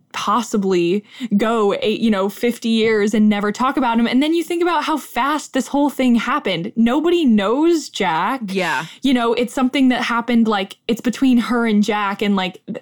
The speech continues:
Speaker 1: fifty percent of that memory doesn't exist anymore. Like, she could never
Speaker 2: Yeah.
Speaker 1: she could never portray that to anybody else and have them understand, and, like, would it even be valuable for them to know?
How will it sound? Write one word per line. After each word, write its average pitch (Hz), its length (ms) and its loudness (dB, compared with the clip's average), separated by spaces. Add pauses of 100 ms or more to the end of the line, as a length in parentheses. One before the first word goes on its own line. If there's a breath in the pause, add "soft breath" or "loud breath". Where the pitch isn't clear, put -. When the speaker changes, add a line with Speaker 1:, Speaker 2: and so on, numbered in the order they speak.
(100)
Speaker 1:
fifty 240 360 0
percent 214 400 0
of 202 120 -2
that 185 200 -2
memory 202 360 0
doesn't 185 300 -4
exist 208 440 -2
anymore. 170 500 -2
Like, 170 280 -4 (260 loud breath)
she 285 180 -2
could 262 200 0
never 254 640 0
Speaker 2:
Yeah. 151 340 -2 (260)
Speaker 1:
she 320 140 -2
could 330 120 2
never 311 280 0
portray 247 600 -2
that - 280 -2
to 240 120 -2
anybody 208 360 2
else 202 260 -2
and 202 80 0
have 196 240 -2
them 196 140 0
understand, 196 680 0
and, 190 100 0
like, 180 240 -2
would 208 140 0
it 202 100 0
even 208 240 2
be 190 140 2
valuable 185 480 0
for 208 140 -4
them 175 200 -2
to 190 140 -4
know? 180 640 0